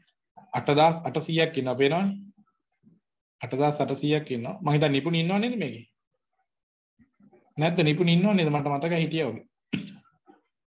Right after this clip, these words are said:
මේ මේකේ තොරතුරු තියෙනවා පුතේ ගොඩක්. ඔයාලට රික්වෙස්ට් එකක් දාන්න ඔයාලා වැඩ් කරන්න මං එතකොට. Facebook හදාගන්න නම් එපා. ඒක මහා කරුමයක්. ඉන්න අය මේකට එකතු වෙන්න. මේකේ තියෙනවා ගොඩාක් ඔයාලට, අ,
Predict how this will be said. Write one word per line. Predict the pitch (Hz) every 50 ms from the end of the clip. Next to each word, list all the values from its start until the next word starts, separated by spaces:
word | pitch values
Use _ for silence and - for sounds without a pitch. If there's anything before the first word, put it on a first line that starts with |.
| _ _ _ _ _ _ _ _ _ _ -
මේ | 147 143 135 135 131 131 131 135 131 135 135 131 135 135 135 131 - _ _ _ _ _ _ _ _ _ _ _ _ _ -
මේකේ | - 143 139 143 143 143 - 185 190 202
තොරතුරු | 196 - 151 143 151 147 165 165 165
තියෙනවා | 160 165 165 170 165
පුතේ | 160 156 156 165 151
ගොඩක්. | 143 135 131 127 127 -
ඔයාලට | 135 131 127 139 139 147
රික්වෙස්ට් | 151 143 - - 147 143 - -
එකක් | 151 143 139 131
දාන්න | 135 147 156 156
ඔයාලා | 143 139 135 131
වැඩ් | 131 123 127
කරන්න | - - 135 135 131 127 123
මං | 123 120 120 120
එතකොට. | 113 117 123 147 170 170 - _ _ _ _ _ _ - -
Facebook | 139 147 147 147 - 160 160 -
හදාගන්න | - 139 135 139 143 143 139 143 143 147
නම් | 147 156 156 147
එපා. | 131 - 127 123
ඒක | 123 120 123
මහා | 131 143 135 143 139
කරුමයක්. | - - 135 147 147 135 123 123 135 156 - _ _ _ _ _ _ _ _ _ _ _ - -
ඉන්න | 135 143 156 165
අය | 170 165 165 175 180
මේකට | 165 151 147 143 160 147 151
එකතු | 139 143 143 135 135
වෙන්න. | 127 113 101 104 107 117 117 - _ _
මේකේ | - 147 143 131 120 139 135
තියෙනවා | - 135 131 139 143 143
ගොඩාක් | 127 131 131 135 147 156 151 -
ඔයාලට, | 135 131 131 135 135 139 175
අ, | 175 170 170 - - _ _ _ _ _ _ _ _ - 98 98 -